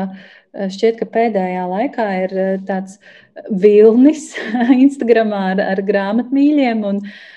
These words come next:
nu, tas tā pēdējā gadā varbūt, varbūt, jā, divu gadu laikā ir tāds pamatīgs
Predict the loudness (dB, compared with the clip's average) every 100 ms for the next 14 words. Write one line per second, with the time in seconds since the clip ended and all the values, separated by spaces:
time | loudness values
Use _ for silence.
0 | -10 -8 -4 -4 -4 -6 -8 -10 -6 -4
1 | -4 -6 -4 -2 -2 -4 -6 -12 -10 -12
2 | -12 -14 -14 -14 -16 -14 -14 -14 -16 _
3 | _ _ _ -6 -6 -6 -10 -8 -8 -8
4 | -8 -8 -10 -12 -14 -16 -16 _ -10 -8
5 | -8 -8 -10 -12